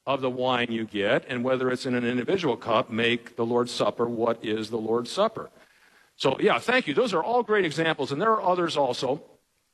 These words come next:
where the Scriptures do not speak definitively or define something or, uh, establish something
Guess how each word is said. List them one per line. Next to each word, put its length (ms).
where 240
the 80
Scriptures 680
do 140
not 260
speak 400
definitively 880
or 220
define 640
something 640
or, 600
uh, 360
establish 680
something 480